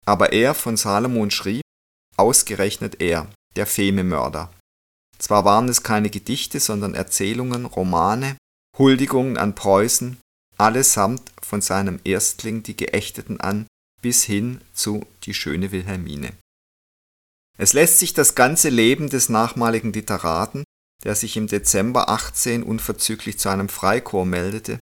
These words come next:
als Suche nach einem Ankommen, nach dem Dazugehören beschreiben, das für jemanden seiner Herkunft und Erziehung wenig überraschend im militärisch-politischen Bereich gesucht wurde.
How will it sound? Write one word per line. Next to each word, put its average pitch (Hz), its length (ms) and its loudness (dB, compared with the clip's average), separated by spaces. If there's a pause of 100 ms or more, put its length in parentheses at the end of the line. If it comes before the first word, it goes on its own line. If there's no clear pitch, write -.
(300)
als - 260 2
Suche 139 320 -2
nach 117 180 -2
einem 101 260 -2
Ankommen, 131 640 -4
nach 104 140 -6
dem 95 200 -8
Dazugehören 107 800 -6
beschreiben, 82 680 -4 (680)
das 95 160 -8
für - 140 -4
jemanden 123 480 -2
seiner 107 360 2
Herkunft 110 560 -2
und 98 120 -6
Erziehung 120 600 -4 (460)
wenig 104 400 -2
überraschend 107 760 -2
im 101 120 -2
militärisch-politischen 98 1400 -4
Bereich 76 540 -8
gesucht - 540 -8
wurde. 82 340 -6